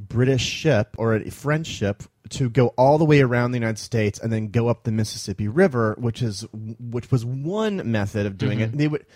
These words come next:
Speaker 1: or other southerly ways that were just too, uh, it would just take forever.
Speaker 2: So
Speaker 1: So
Speaker 2: all of these goods, the, the salt, flour, textiles, all these different things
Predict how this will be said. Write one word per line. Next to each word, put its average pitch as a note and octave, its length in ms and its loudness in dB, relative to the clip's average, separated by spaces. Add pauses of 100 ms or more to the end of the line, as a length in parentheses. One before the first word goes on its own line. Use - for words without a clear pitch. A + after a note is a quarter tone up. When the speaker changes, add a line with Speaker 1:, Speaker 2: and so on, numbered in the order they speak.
(300)
Speaker 1:
or C#3+ 240 0
other C#3+ 320 2
southerly C3 640 0
ways A#2 420 -2
that A#2+ 140 -8
were B2 80 -8
just A#2 440 -4 (460)
too, A3 640 -4 (160)
uh, A2+ 220 -2
it C3+ 80 -8
would C#3 100 -4
just E3+ 160 -10
take G3 220 2
forever. C#3+ 760 -4 (160)
Speaker 2:
So - 80 -10
Speaker 1:
So F#3 140 2
Speaker 2:
all E3+ 180 6
of E3 80 0
these C#3 220 -2
goods, D3 600 -4
the, B2+ 580 -10
the B2 160 -10
salt, D#3 580 -2
flour, C#3 560 -4
textiles, C3 720 -6
all C3 140 -6
these B2+ 200 -8
different C3 360 -8
things B2+ 280 -4